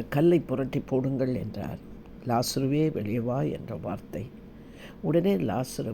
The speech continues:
மரித்து நான்கு நாள் ஆனாலும் அவன் உயிரோடு வெளியே வந்ததை காண்கிறோம். நம்முடைய வாழ்க்கையில் பண கஷ்டம், மன கஷ்டம் எவ்வளவோ இருக்கலாம். ஆனால்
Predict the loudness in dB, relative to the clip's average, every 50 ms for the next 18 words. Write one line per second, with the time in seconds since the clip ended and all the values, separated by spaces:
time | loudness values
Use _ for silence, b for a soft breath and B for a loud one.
0 | -2 -2 0 0 2 0 0 0 0 -2 0 0 0 -2 -2 -2 -2 -2 -2 0
1 | 0 2 2 2 0 0 0 0 0 0 0 0 0 -2 -2 -4 -8 -12 -14 B
2 | B B B B B B B B B B B B B -18 -18 -18 -16 -16 -16 -16
3 | -16 -12 -6 -4 -4 -2 -2 -4 -6 -6 -2 2 2 4 4 4 4 2 2 2
4 | 2 2 0 -2 -6 -6 -4 -2 2 2 4 4 2 2 2 0 -2 0 0 0
5 | 0 0 -2 -2 -4 -6 -8 -12 -16 -16 -8 -4 -2 0 0 0 -2 -4 -6 -6
6 | -8 -10 -10 -12 -16 -18 -18 -18 -16 -16 -16 -16 -16 B B B B B B B
7 | B B -2 0 2 4 6 6 6 8 8 6 6 4 4 4 2 2 2 2
8 | 2 2 0 0 0 0 -2 -2 -2 -2 -2 -2 0 0 0 0 -2 -2 -2 -4
9 | -4 -4 -4 -2 -2 -2 -2 -2 -6 -8 -14 -16 -16 -10 -6 -4 -2 0 2 2
10 | 4 4 6 4 4 4 2 -2 -2 -4 -4 -4 -4 -4 -6 -10 -14 -16 -16 -8
11 | -2 0 2 2 2 2 0 -2